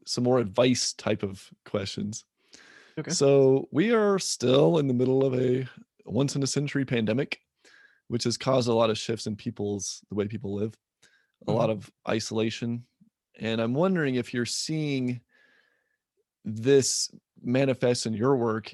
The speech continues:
Speaker 1: in terms of creating problems for people's relationships or actually improving people's relationships in certain ways.
Speaker 2: So I haven't seen it impact relationships a ton. Um, but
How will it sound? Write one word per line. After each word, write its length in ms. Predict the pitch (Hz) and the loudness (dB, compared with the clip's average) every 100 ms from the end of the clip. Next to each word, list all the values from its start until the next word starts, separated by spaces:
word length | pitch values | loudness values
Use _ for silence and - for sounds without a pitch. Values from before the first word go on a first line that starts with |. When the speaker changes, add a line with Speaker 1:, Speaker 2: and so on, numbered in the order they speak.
| - | -6
Speaker 1:
in 120 | 110 | -6
terms 300 | - 131 113 | -2 -2 -2
of 120 | 107 | -4
creating 320 | - 110 104 | -4 -4 -2
problems 480 | 104 - 101 123 147 | -4 -2 0 -2 -4
for 100 | - | -8
people's 360 | 156 165 160 156 | -8 -6 -4 -2
relationships 720 | 151 151 160 - 180 - - - | -2 -2 -6 -8 -8 -8 -14 -6
or 480 | - 147 170 135 139 | 2 4 6 4 2
actually 560 | 117 120 - 120 120 123 | 0 -2 -2 -2 -2 -2
improving 400 | 123 185 208 120 | 2 2 2 0
people's 320 | 113 113 - | -4 -6 -6
relationships 480 | 110 107 110 110 110 | -8 -6 -8 -10 -10
in 60 | |
certain 240 | 104 - 110 | -10 -8 -8
ways. 280 | 101 104 - _ _ _ _ _ _ - _ _ _ _ - | -10 -12 -16 _ _ _ _ _ _ -20 _ _ _ _ -8
Speaker 2:
So 420 | - 220 214 - | 0 2 2 0
I 100 | 175 | -6
haven't 580 | 175 - 233 - 269 - _ _ _ | -6 -8 -10 -6 -6 -6 _ _ _
seen 640 | - - - 170 175 170 147 | -18 -14 -6 0 2 0 -2
it 320 | - 147 - - | -6 -8 -8 -10
impact 640 | 143 - 131 123 - - - _ _ _ - | -10 -6 -4 -4 -6 -16 -20 _ _ _ -8
relationships 640 | 147 139 135 139 135 123 | -2 0 0 -4 -6 -6
a 60 | - | -8
ton. 460 | - - 107 101 147 _ _ _ - | -8 -4 -4 -4 -10 _ _ _ -12
Um, 500 | 104 107 104 104 - - _ _ _ _ _ _ _ _ - _ _ _ _ - | -10 -8 -10 -12 -14 -20 _ _ _ _ _ _ _ _ -20 _ _ _ _ -2
but 260 | 156 147 | 2 2